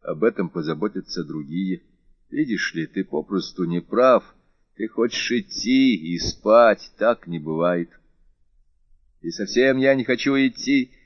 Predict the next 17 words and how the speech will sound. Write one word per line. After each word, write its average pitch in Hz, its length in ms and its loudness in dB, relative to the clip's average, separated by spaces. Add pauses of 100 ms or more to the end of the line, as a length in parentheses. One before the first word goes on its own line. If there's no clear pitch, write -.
(120)
Я 104 180 4
хочу 131 280 0
спать - 560 4
и 113 60 -2
ничего 120 360 -2
больше. 127 480 2 (180)
Только 127 220 2
спать, 143 600 6
спать, 139 500 2
спать, 139 460 2 (180)
только 135 440 2
спать. 143 500 2 (1080)
Такая 107 540 4
определенность 101 760 4
замечательна 90 1000 0
и 95 40 -4
похвальна. 85 760 -6